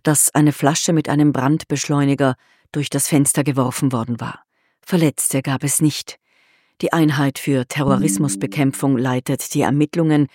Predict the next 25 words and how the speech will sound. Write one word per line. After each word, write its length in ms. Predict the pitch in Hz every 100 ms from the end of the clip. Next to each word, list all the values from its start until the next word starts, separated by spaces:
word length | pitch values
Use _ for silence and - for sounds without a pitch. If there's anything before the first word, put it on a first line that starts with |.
| _ _
mit 180 | 165 -
Unterstützung 640 | 160 147 - 160 - 139
von 200 | - 127
Polizeibeamten 1080 | 120 131 131 - 147 147 139 127 117 127 -
vor 300 | 123 - 147
Ort. 340 | 135 113 - - _ _ _ _ -
Es 140 | 160
ist 180 | 170 -
bereits 420 | 175 156 160 -
der 100 | 175
vierte 460 | 156 196 202 - -
Angriff 420 | 139 139 127 -
dieser 320 | 156 143 147
Art 280 | 127 143 - - _ _
auf 240 | 143 139
eine 260 | - 139 -
jüdische 520 | 139 165 147 - -
Einrichtung 580 | 135 143 135 127 - 139
in 100 | 123
London 560 | 135 123 135 135 131 131
innerhalb 540 | 156 151 135 131 -
von 160 | 143 -
einem 240 | 135 131
knappen 520 | - 139 - 143 143
Monat. 420 | 147 156 139 -